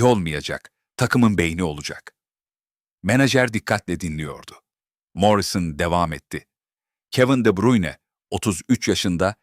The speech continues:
en fazla iki yıl daha üst düzeyde oynar.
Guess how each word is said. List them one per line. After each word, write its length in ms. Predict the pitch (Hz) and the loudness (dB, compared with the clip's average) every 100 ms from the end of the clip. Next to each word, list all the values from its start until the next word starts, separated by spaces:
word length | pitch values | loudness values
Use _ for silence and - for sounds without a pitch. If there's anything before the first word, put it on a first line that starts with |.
| _ _ _ | _ _ _
en 160 | 165 180 | -2 0
fazla 360 | 151 117 113 | -2 0 0
iki 280 | 87 98 127 | -2 -2 2
yıl 200 | 110 90 | 2 2
daha 200 | 90 98 - | 0 0 -2
üst 200 | - - | -6 -8
düzeyde 360 | 82 85 76 | -6 -6 -4
oynar. 400 | 71 60 - - | -8 -10 -20 -20